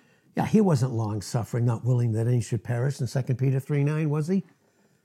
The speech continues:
No, of course not. No, he's not coming, is he? For when they will say, "Peace and safety," then sudden destruction comes upon them.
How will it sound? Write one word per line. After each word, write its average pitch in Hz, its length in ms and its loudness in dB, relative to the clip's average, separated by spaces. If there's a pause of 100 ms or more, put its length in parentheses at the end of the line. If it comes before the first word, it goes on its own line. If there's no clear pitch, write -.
(800)
No, 202 220 8
of - 120 0
course 226 320 2
not. 151 500 2 (540)
No, 220 220 8
he's 220 220 10
not 160 260 2
coming, 160 380 6
is 180 160 4
he? 220 340 8 (4000)
For 151 120 10
when 208 180 12
they 247 80 12
will 247 160 10
say, 233 300 8
"Peace 240 420 8
and 190 140 6
safety," 196 500 6
then 139 240 6
sudden 185 420 4
destruction 147 640 0
comes 127 300 0
upon 104 380 -2
them. 95 240 -8